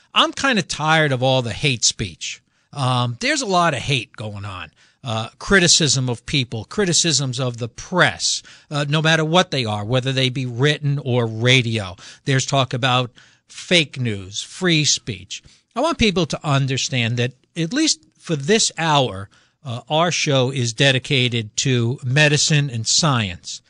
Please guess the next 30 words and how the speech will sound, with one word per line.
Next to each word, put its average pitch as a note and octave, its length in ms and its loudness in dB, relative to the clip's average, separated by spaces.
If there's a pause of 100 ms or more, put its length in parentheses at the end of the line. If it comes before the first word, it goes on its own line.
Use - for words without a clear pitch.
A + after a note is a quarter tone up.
(320)
and B2 260 -2
helping E3 520 -2
folks B2 520 -2
improve C3 600 -2
their A2+ 180 -4
health. - 520 -4 (360)
Well, C#3 220 -4
we D#3+ 180 0
don't F3 220 -2
have D#3 480 0
any C#3 360 0
political C#3+ 480 -2
bias B2+ 560 0
here. C3+ 380 0 (340)
Uh, A2+ 320 -10 (140)
our C#3+ 180 6
station, E3+ 720 4 (380)
uh, A#2+ 160 -2
some D#3+ 240 2
of D3 40 -2
the D3 60 0
people D3 320 -2
you B2 120 -2
hear D3 200 2
on C#3+ 120 2
our C#3 60 2
station B2+ 520 -4
do D#3 220 2
have D3 320 2
that. D#3 260 4